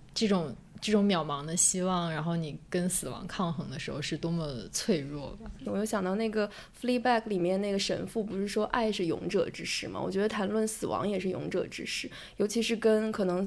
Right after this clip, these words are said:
Speaker 2: 对于，呃，死亡已经迫近的人来说也是。我就记得我爷爷也是快去世的时候，大概就两天前，就是我爸告诉他说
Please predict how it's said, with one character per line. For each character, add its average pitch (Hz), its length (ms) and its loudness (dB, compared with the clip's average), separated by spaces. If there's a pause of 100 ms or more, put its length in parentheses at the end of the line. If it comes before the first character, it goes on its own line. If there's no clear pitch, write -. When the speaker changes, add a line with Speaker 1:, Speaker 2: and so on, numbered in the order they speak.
(100)
Speaker 2:
对 226 180 6
于， 190 220 4 (300)
呃， 208 140 0
死 196 240 4
亡 180 200 8
已 208 80 2
经 196 220 2
迫 247 240 8
近 233 500 0 (320)
的 185 140 4
人 160 260 6
来 160 200 4
说 185 240 0
也 175 180 2
是。 - 280 0
我 190 80 4
就 196 60 4
记 202 140 0
得 214 280 6
我 190 120 4
爷 165 220 4
爷 196 80 8
也 208 120 6
是 - 120 -6
快 208 160 -2
去 202 180 -4
世 214 160 -2
的 196 100 0
时 196 140 -4
候， 180 220 2 (300)
大 254 100 6
概 226 120 8
就 220 120 8
两 - 200 6
天 202 140 0
前， 190 140 4
就 196 60 4
是 196 120 2
我 185 120 4
爸 214 240 4
告 208 240 4
诉 196 160 -2
他 185 240 0
说 185 300 4